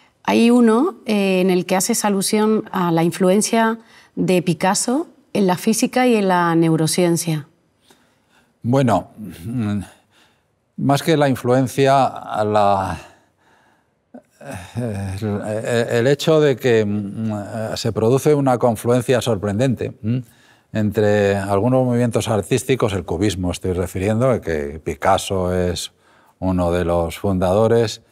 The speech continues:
Speaker 2: con la relatividad especial. Al fin y al cabo, ¿qué es el cubismo? Mm, los cuadros cubistas,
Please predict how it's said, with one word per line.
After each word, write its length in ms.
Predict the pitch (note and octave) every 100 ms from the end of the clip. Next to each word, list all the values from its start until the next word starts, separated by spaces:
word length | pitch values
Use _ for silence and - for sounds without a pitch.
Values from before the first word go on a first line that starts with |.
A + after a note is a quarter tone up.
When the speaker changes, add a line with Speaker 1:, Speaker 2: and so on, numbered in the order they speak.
| _ _ _
Speaker 2:
con 800 | F#2+ G2+ A#2 A#2+ A2+ F#2+ F2 D2 -
la 100 | F2+
relatividad 540 | F2 F2 D#2 D#2 F#2
especial. 720 | F#2+ F2 F#2+ - B2+ F#2+ D#2 D#2+ _ _ _
Al 120 | - F#2
fin 140 | A#2
y 40 |
al 120 | B2+ B2
cabo, 420 | C3 C3 B2+ G#2+
¿qué 300 | A#2+ A#2 G#2+
es 140 | -
el 120 | G2
cubismo? 580 | - F2 D#2 D2 D2+ C#2+
Mm, 320 | E2 G#2 A#2 - _ _ _ _
los 240 | G#2 F#2+ E2+
cuadros 320 | G#2 G#2+ G2+
cubistas, 640 | - F2+ F#2 - - -